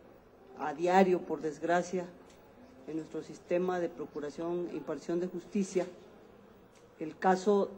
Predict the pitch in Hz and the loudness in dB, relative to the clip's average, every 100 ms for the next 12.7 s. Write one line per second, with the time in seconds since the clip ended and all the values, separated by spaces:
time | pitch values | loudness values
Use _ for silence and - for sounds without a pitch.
0 | - 160 160 156 - - 175 180 185 202 | -4 -2 0 -2 -6 -8 -4 -2 -2 -4
1 | 180 190 190 208 180 175 - - - - | -6 -4 0 0 0 -4 -6 -16 -18 -12
2 | - 156 160 165 185 190 190 - - - | 0 4 4 6 8 8 8 0 -16 -18
3 | - - - - - 185 190 190 190 180 | -20 -20 -20 -20 2 10 12 12 10 6
4 | - - 185 - 196 208 202 - 180 180 | 2 -4 -2 8 10 10 6 -2 -2 -2
5 | - 185 185 185 196 190 180 180 190 202 | -4 2 2 0 -2 0 -2 0 4 4
6 | 208 - 202 - - - - - - - | 4 -2 -4 -4 -20 -20 -20 -20 -16 -2
7 | 160 165 165 208 202 185 196 233 - - | 0 0 2 6 6 6 2 2 -8 -20
8 | - - - - - - 143 147 147 147 | -20 -20 -20 -20 -20 -14 -10 -10 -10 -10
9 | 143 143 165 190 202 185 175 170 170 190 | -8 -4 4 8 8 6 4 0 4 8
10 | 196 208 - - - - - - 160 160 | 8 6 -2 -18 -20 -20 -20 -14 -10 -4
11 | 170 165 160 - - 156 151 151 135 180 | -2 0 -2 -6 -6 -4 -4 -6 2 4
12 | 180 180 185 - 185 170 165 | 6 6 2 2 -2 -2 -6